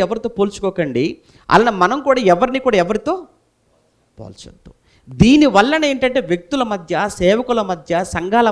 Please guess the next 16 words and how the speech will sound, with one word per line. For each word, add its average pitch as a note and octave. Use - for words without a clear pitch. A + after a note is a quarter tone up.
మధ్య, E3+
కుటుంబాల G#3
మధ్య, D3
ఈ F#3
మనస్పర్ధలు A#3
వచ్చేసి, G3
అసూయలు B3+
వచ్చేసి, G#3+
కలహాలు A#3
వచ్చేసి, G3+
మొత్తం F#3
కూడా C#4
సంఘము, C4
సేవ, C4
పరిచర్య B3
అంతా D4